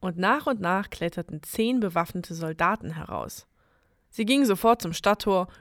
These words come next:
überwältigten den Wächter und öffneten das Tor. Ein ganzer Trupp unter Führung von Kunz von Bebenburg und Hans von Urbach ritt in die Stadt hinein.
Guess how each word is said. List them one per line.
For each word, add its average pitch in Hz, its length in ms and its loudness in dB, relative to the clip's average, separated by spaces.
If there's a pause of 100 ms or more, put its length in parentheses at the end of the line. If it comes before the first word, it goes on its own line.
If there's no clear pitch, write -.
überwältigten 220 640 2
den 175 200 -2
Wächter 190 540 0
und - 180 -4
öffneten 147 420 -2
das - 120 -10
Tor. - 300 -12 (460)
Ein 196 200 2
ganzer 208 460 0
Trupp - 340 -8
unter 180 240 -2
Führung 262 420 0
von 175 240 -4
Kunz 269 380 0
von 170 240 -4
Bebenburg 190 680 -2 (220)
und - 280 -4
Hans 247 240 2
von 180 240 -8
Urbach 190 480 -4 (320)
ritt 202 160 -2
in 208 100 -2
die 214 100 0
Stadt - 320 -4
hinein. - 320 -12